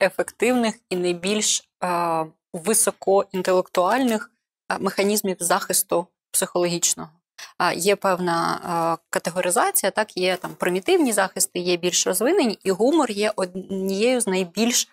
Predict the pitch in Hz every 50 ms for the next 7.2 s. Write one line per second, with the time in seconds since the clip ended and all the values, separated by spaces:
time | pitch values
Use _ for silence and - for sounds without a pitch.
0 | _ _ - - - - - 175 175 170 165 160 165 185 185 - 214 - - 190
1 | 196 220 208 202 185 180 170 180 175 - _ _ _ - 175 180 170 170 - 180
2 | - - - 147 - _ _ _ _ _ _ - - 202 202 202 202 190 185 -
3 | - 196 196 196 - - - 247 254 240 208 202 190 175 233 269 339 349 285 -
4 | - 180 208 202 196 202 208 202 202 226 262 269 247 226 214 208 - - _ _
5 | - - - 190 208 214 226 247 262 254 - - - 226 - _ - 214 208 202
6 | 196 _ _ _ _ _ _ _ _ - - - - - - 226 226 240 262 -
7 | - - - _